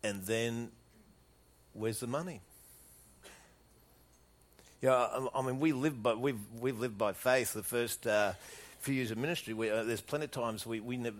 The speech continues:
Lindsay and I never took a job in Bundaberg. We just built a church. We knew, knew no one. Started a church on a Sunday night there. Got, uh, twenty people saved and thought we were having a revival. We thought we'd set the city on a fire.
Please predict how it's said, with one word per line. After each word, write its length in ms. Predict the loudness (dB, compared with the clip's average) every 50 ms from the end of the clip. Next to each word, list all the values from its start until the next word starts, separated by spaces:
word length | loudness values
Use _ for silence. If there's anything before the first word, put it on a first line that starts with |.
| -8
Lindsay 240 | -6 -6 -6 -4 -2
and 80 | -2 -2
I 80 | 0
never 180 | 0 -2 -4 -4
took 160 | -8 -8 -8
a 60 | -8
job 260 | -2 2 4 4 4
in 100 | 2 -2
Bundaberg. 440 | 0 0 -2 -2 0 2 2 2 2 0 -6 -16 -16 -14 -14 -14 -14 -16 -8 -6
We 80 | -6 -4
just 180 | -4 -6 -4 -2
built 160 | -2 -2 -2
a 60 | -4
church. 340 | -6 -2 -2 -2 -2 -2 -6
We 80 | -8
knew, 200 | -6 -4 -4 -6 -6 -6
knew 160 | -6 -4 -2
no 200 | 0 0 0 2
one. 260 | 0 0 -2 -2 -6 -12 -16 -18 -18 -18 -12
Started 300 | -10 2 4 4 4 4
a 40 | 2
church 300 | -2 0 0 0 0 -2
on 80 | -4 -4
a 60 | -2
Sunday 400 | 0 0 0 2 4 2 2 4
night 320 | 2 0 0 0 -2 -2
there. 260 | 0 2 2 2 2 -2 -10 -18 -20 -20 -20 -12 _
Got, 260 | 2 2 2 4 2
uh, 300 | 4 6 8 8 6 6 4 0 -10 -16 -12
twenty 220 | -4 -2 -2 -2 0
people 260 | -2 -2 -2 -2 -4
saved 320 | 2 6 8 8 8 6
and 100 | 4 2
thought 120 | 0 2 2
we 60 | 4
were 40 | 2
having 160 | 2 2 4
a 60 | 2
revival. 520 | 2 2 2 2 4 4 4 2 -2 -4 -8 -14 -20 -20 -18 -16 -16 -16 -16 -16 -16 -16 -16 -18 -18 -20 -20 -20 -20 -20 -18 -18 -18 -20 -20 -20 -20 -20 -20 -20 -20 -20 -20 _ -20 _ -6
We 80 | 0
thought 140 | 2 2 2
we'd 100 | 2 0
set 240 | 2 0 0 0 0
the 80 | -4 -2
city 340 | 0 0 0 2 2 2
on 300 | 0 2 0 -2 -4 -4 -4
a 60 | -4
fire. 480 | -4 0 4 6 8 8 8 8 6